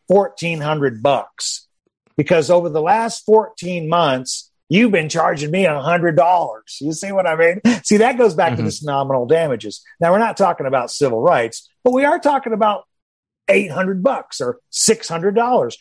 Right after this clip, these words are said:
Speaker 2: Mm-hmm.
Speaker 1: however much he lost, okay?
Speaker 2: Yep.
Speaker 1: But if you times that by the number of other employees who lost the same amount,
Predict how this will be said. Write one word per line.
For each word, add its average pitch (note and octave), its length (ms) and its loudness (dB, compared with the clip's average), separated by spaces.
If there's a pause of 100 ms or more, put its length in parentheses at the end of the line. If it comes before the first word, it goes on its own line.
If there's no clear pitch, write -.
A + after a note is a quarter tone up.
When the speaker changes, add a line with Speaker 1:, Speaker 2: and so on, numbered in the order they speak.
Speaker 2:
Mm-hmm. G#2+ 100 2
Speaker 1:
however A#3+ 360 4
much A3+ 240 -4
he A3+ 200 2
lost, C4 520 0
okay? C3 300 0
Speaker 2:
Yep. A2+ 180 0 (160)
Speaker 1:
But G#3+ 100 4
if F#3 100 -2
you C#4+ 260 2
times D4+ 640 0
that A#2+ 340 0 (260)
by D#3 180 2
the D3 100 -2
number G3 640 2
of F3+ 180 0 (120)
other G3+ 380 4
employees F3 1120 0 (200)
who G3 200 6
lost F3+ 420 2
the D#3+ 80 -4
same E3 360 -2
amount, C3 640 -2